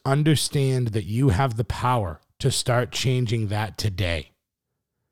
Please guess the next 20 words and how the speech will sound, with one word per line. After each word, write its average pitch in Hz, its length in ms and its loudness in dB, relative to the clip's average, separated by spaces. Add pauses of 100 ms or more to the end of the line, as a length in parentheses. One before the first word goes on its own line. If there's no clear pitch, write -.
(140)
If - 60 -16
you 107 100 0
need 123 160 0
to 110 60 -6
take 135 280 0
the 131 100 0
day, 131 280 0
start 135 320 0
changing 139 420 2
it 127 100 -6
tomorrow. 117 440 0
Just 127 400 0
make 131 240 0
sure 110 460 -2 (1000)
that 120 100 0
you 113 160 0
start 135 380 0
at 107 100 -8
some 135 300 0
point 107 340 0